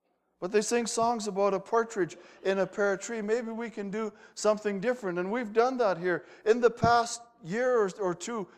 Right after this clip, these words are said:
we've purchased, we as a church have bought rabbits and goats. Did you know that? We took up offerings. We bought rabbits and goats, and, and we gave them away to people overseas. You know what Kathy and I are doing this year for Christmas?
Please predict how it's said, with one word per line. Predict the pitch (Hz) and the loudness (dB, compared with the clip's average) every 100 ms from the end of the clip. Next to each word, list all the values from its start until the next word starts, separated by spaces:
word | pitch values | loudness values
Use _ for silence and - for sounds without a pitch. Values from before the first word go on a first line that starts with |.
| - - | -18 -6
we've | 220 226 | -6 -6
purchased, | - 247 247 202 170 | -4 -4 -4 -8 -4
we | 240 | -4
as | 262 214 | -4 -4
a | |
church | 202 - 269 240 - _ _ | -6 -6 -4 -6 -10 _ _
have | - 190 143 | 2 2 2
bought | 185 208 214 165 | 4 4 4 0
rabbits | 180 233 240 226 - | 4 4 6 2 0
and | 175 | -4
goats. | 160 247 220 | 6 6 4
Did | - 165 | -6 -6
you | 151 | -4
know | 196 240 | 0 2
that? | 277 269 294 - - _ _ _ _ _ _ _ _ _ _ _ _ _ | 4 2 0 -6 -20 _ _ _ _ _ _ _ _ _ _ _ _ _
We | - 196 | -8 0
took | 262 262 | 0 4
up | 254 240 | 2 4
offerings. | 220 254 214 175 | 2 2 -2 -4
We | 147 202 | -6 -4
bought | 190 240 190 | 2 2 2
rabbits | 185 240 254 226 202 | 2 2 2 -2 -6
and | 190 | 0
goats, | 214 262 - | 2 2 -2
and, | 175 151 - - | -10 -10 -16 -4
and | 175 175 | -2 0
we | 190 | -2
gave | 196 233 262 | -4 -4 0
them | 240 214 | 0 0
away | 202 220 247 | 2 0 0
to | 220 | -6
people | 220 214 208 190 | -8 -8 -4 0
overseas. | 208 196 175 240 247 170 - - | 2 0 -6 -6 -8 -10 -16 -6
You | 208 | 2
know | 254 | 4
what | 233 - | 4 2
Kathy | 233 254 254 | 2 2 0
and | 240 233 | -4 0
I | |
are | 247 233 | 0 0
doing | 208 233 233 | -2 -6 -4
this | 226 214 | -4 -4
year | 220 220 | -2 -2
for | 208 | -4
Christmas? | - 226 220 220 | -4 -4 -4 -14